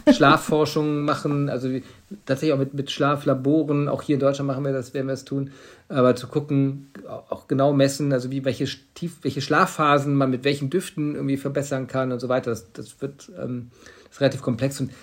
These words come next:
Speaker 2: macht natürlich erst Sinn, nachher, ähm, darüber zu schreiben, wenn auch da irgendwie ganz neue Erkenntnisse da sind.
Speaker 1: Also ich freue mich da auf jeden Fall drauf. Das ist spannend.
Speaker 2: Und die Kommunikation, also ich kann nur sagen, man sollte mit offenen,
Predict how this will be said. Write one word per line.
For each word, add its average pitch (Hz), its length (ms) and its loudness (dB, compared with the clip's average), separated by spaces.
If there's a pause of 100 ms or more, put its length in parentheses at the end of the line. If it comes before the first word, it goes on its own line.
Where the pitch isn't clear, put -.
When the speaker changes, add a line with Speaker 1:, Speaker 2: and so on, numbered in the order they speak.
(160)
Speaker 2:
macht 139 180 -4
natürlich 135 320 -6
erst - 260 -8
Sinn, 135 280 -2
nachher, 127 520 -2
ähm, 123 340 -6 (840)
darüber 117 240 -2
zu 120 120 -8
schreiben, 120 280 -2
wenn 123 140 -4
auch 117 100 -10
da 120 300 -6
irgendwie 127 360 -8 (220)
ganz 120 240 -8
neue 123 180 -4
Erkenntnisse 120 520 -8
da 113 180 -4
sind. 120 240 -6 (1200)
Speaker 1:
Also 196 200 6
ich 233 220 2
freue 226 160 6
mich 226 160 10
da 196 100 2
auf 180 180 -2
jeden 170 160 0
Fall 156 240 -10
drauf. 175 320 -6 (100)
Das - 140 -14
ist 190 80 -6
spannend. - 260 -8
Speaker 2:
Und 151 60 2
die 131 80 2
Kommunikation, 165 880 4
also 147 180 -2
ich 143 120 -4
kann 170 240 2
nur 160 100 4
sagen, 156 420 4
man 147 120 -2
sollte 151 240 0
mit 147 100 -4
offenen, 143 600 -2